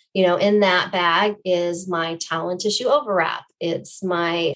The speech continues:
you know, my collation shrink that was in a case of water or a soda, and my Amazon bubble wrap. I just cut off the label and put it in that bag, or my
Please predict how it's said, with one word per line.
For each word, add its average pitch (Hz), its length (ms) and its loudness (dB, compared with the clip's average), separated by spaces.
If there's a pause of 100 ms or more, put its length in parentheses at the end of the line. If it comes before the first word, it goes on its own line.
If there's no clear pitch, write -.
you 180 100 0
know, 185 100 2
my 180 120 2
collation 208 480 2
shrink 240 460 2
that 180 140 0
was 196 100 -4
in 208 80 -2
a 202 60 0
case 208 320 -2
of 202 100 -4
water 202 340 2
or 175 300 0
a 170 80 -6
soda, 220 380 0
and 180 580 2 (100)
my 180 260 2
Amazon 208 760 2
bubble 208 360 0
wrap. 190 420 2
I 185 120 -4
just 190 240 -10
cut 202 120 0
off 196 260 2
the 208 60 -2
label 202 440 4
and 208 140 0
put 190 140 0
it 196 120 0
in 196 140 2
that 208 240 0
bag, 202 540 2 (120)
or 190 220 -2
my 180 200 -6